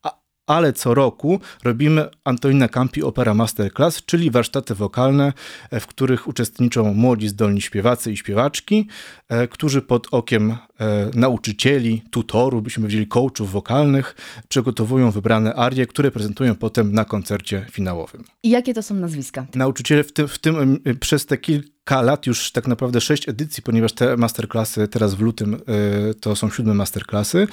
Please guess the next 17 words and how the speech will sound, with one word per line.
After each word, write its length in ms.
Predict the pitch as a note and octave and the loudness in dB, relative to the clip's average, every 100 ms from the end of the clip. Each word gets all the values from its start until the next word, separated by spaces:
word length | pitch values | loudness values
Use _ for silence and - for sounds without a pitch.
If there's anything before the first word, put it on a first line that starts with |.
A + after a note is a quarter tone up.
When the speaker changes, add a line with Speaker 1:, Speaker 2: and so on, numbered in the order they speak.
| - - | -4 -2
Speaker 1:
czyli 120 | A2 | 0
warsztaty 400 | A2+ - A#2 G2+ | 0 0 -2 0
wokalne 540 | G#2 B2 D3+ E3+ E3+ | 0 2 2 2 2
i 60 | A#2+ | 0
do 100 | B2+ | 0
tej 160 | A#2+ | 0
pory 300 | A2+ B2 A#2 A#2 - - | 2 2 2 -2 -8 -6
naprawdę 320 | B2 B2+ A#2 | -2 0 2
mieliśmy, 380 | A2+ A2 - A2 G#2+ A#2 | 2 2 0 0 2 0
e, 160 | G#2 | 0
wiele 180 | G#2 A2+ | 2 0
wspaniałych 400 | - G#2 G#2 F#2 | 0 2 2 2
nazwisk, 420 | A2+ B2 G#2 - | 2 2 0 -2
między 240 | A2+ G#2 G#2+ | 0 0 2
innymi 220 | G#2+ G#2 | 2 2
profesor 400 | G#2 G#2 - G2+ | 0 -4 0 0
Kłosińską, 720 | - G#2 B2 A#2+ - A2 G2+ | 0 0 2 2 0 -4 -4